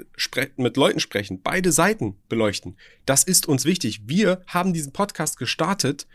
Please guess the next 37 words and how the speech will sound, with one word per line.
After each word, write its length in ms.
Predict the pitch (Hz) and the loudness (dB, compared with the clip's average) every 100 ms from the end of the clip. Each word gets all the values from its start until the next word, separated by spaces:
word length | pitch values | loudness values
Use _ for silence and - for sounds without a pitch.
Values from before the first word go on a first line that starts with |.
| - _ _ | -20 _ _
um 220 | 185 185 | 2 2
gemeinsam 640 | 143 135 190 208 139 131 156 - _ | 2 0 2 2 0 -4 -6 -14 _
einen 220 | 135 135 | 0 0
Diskurs, 540 | 127 - - 220 170 - | 2 0 2 2 2 0
einen 160 | 156 | -4
offenen 560 | - 180 185 196 190 175 | 0 0 0 0 0 2
Diskurs 420 | 135 - 190 185 | 0 0 -2 -2
über 220 | 139 117 | -2 -4
Themen 420 | - 160 190 185 | 0 0 0 -4
zu 160 | - 127 | -6 -8
führen, 280 | - 165 156 | -4 -2 0
die 80 | 143 | 0
uns 120 | 139 | 0
interessieren. 440 | 139 127 - 101 | -6 -6 -4 -4
Nicht 340 | 120 196 - 208 | -2 -4 -4 -6
nur 100 | 185 | -4
politische, 520 | 196 180 160 - - | -4 -2 -4 -6 -4
alles. 340 | 135 107 - - - - _ | -4 -4 -6 -10 -20 -20 _
Und 80 | 123 | -2
das 140 | - | 2
werden 240 | 139 185 | 2 4
wir 100 | 156 | 4
auch 120 | 117 - | 2 2
weiter 240 | 120 123 | 0 0
in 60 | 110 | -4
Zukunft 340 | 117 101 - | -6 -10 -4
machen. 240 | 139 160 160 - - _ | -2 -2 -6 -10 -20 _
Und 80 | 120 | -2
wir 60 | 113 | 2
werden 180 | 135 139 | 4 4
es 200 | 131 - _ _ _ _ _ _ _ _ _ _ _ _ _ | 2 -4 _ _ _ _ _ _ _ _ _ _ _ _ _
das, 260 | 135 170 139 | 2 4 2
was 160 | 120 | 2
jetzt 220 | 127 127 | 2 2
hier 140 | - 139 | 0 0
passiert 420 | 110 - 185 190 | 0 -2 -2 -2
ist, 340 | 110 139 - | -2 0 -2